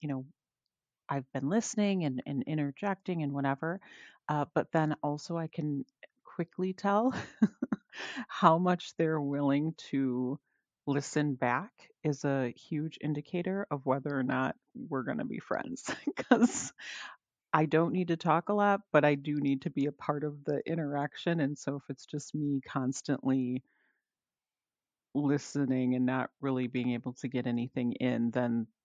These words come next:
that, that's informative as well and helps me kinda see where I should be, you know, am I gonna spend my time on, on cultivating this anymore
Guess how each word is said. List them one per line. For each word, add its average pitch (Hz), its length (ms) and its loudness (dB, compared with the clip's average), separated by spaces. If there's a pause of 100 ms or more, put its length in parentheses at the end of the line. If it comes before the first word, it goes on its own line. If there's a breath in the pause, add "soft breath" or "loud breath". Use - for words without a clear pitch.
(380)
that, 139 380 4 (100)
that's - 460 -2
informative 120 680 -2
as 123 160 -8
well 131 360 0
and 127 160 0
helps - 360 -6
me 123 180 -2
kinda 127 260 -4
see 123 280 -8
where 131 280 -2
I 123 100 -2
should - 260 -10
be, 107 360 -4 (500)
you 147 60 0
know, 120 200 -2 (520)
am 139 100 -2
I 127 100 0
gonna 123 220 -2
spend 117 240 0
my 113 140 0
time 110 320 -2
on, 107 200 -2 (120)
on 127 80 -6
cultivating - 680 -10
this 113 200 -8
anymore 98 520 -8